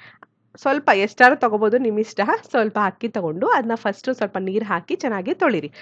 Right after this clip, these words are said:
ಅದ್ರಲ್-, ಅದ್ರಲ್ಲಿರೋ ಧೂಳೆಲ್ಲ ಹೋಗ್ಬೇಕು. ನೆಕ್ಸ್ಟ್ ಮತ್ತೆ ಎರಡನೇ ಸಲ ನೀರು ಹಾಕಿ ನೆನ್ಸಿಡಿ. ನೀರು ಹಾಕಿ ಅರ್ಧ ಗಂಟೆ ನೆನ್ಸಿಡ್ಬೇಕು. ಅರ್ಧ ಗಂಟೆ ಆದ್ಮೇಲೆ ಆ ನೀರ್ನ ಫಿಲ್ಟರ್ ಮಾಡ್ಕೊಳ್ಳಿ. ಅಂದ್ರೆ ಒಂದು ಗ್ಲಾಸ್‌ಗೆ ತಗೊಳ್ಳಿ. ಆ ನೀರೇ ಅಕ್ಕಿ ತೊಳೆದ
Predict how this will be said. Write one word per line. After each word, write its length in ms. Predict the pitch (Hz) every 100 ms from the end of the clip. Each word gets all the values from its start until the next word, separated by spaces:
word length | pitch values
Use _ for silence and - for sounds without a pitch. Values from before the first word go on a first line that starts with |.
| - -
ಅದ್ರಲ್-, 340 | 180 196 190 -
ಅದ್ರಲ್ಲಿರೋ 500 | 202 190 208 196 226
ಧೂಳೆಲ್ಲ 520 | 226 175 214 233 208 220
ಹೋಗ್ಬೇಕು. 500 | 233 185 160 - - - - -
ನೆಕ್ಸ್ಟ್ 220 | 247 -
ಮತ್ತೆ 220 | 247 220
ಎರಡನೇ 340 | 185 180 196 403
ಸಲ 220 | - 156 202
ನೀರು 360 | 262 208 233 240
ಹಾಕಿ 320 | 180 - 392
ನೆನ್ಸಿಡಿ. 520 | 349 247 240 151 - - _ _ _ _ _ - - -
ನೀರು 220 | 233 254
ಹಾಕಿ 220 | 196 -
ಅರ್ಧ 440 | 339 - 190 180 247 254
ಗಂಟೆ 380 | 220 202 196 359
ನೆನ್ಸಿಡ್ಬೇಕು. 840 | 277 208 - 185 - - - 143 - - _
ಅರ್ಧ 220 | - 170 196
ಗಂಟೆ 300 | 190 180 202
ಆದ್ಮೇಲೆ 480 | 180 170 170 165 269
ಆ 260 | - 185 180
ನೀರ್ನ 420 | 180 190 180 226 453
ಫಿಲ್ಟರ್ 360 | - 339 330 277
ಮಾಡ್ಕೊಳ್ಳಿ. 400 | 208 - 147 - _ -
ಅಂದ್ರೆ 220 | 185 240
ಒಂದು 160 | 262 185
ಗ್ಲಾಸ್‌ಗೆ 420 | 190 185 - 403
ತಗೊಳ್ಳಿ. 360 | 403 247 151 - - - - -
ಆ 200 | 208 247
ನೀರೇ 360 | 269 208 196 262
ಅಕ್ಕಿ 540 | - - 214 - 233
ತೊಳೆದ 360 | 233 185 160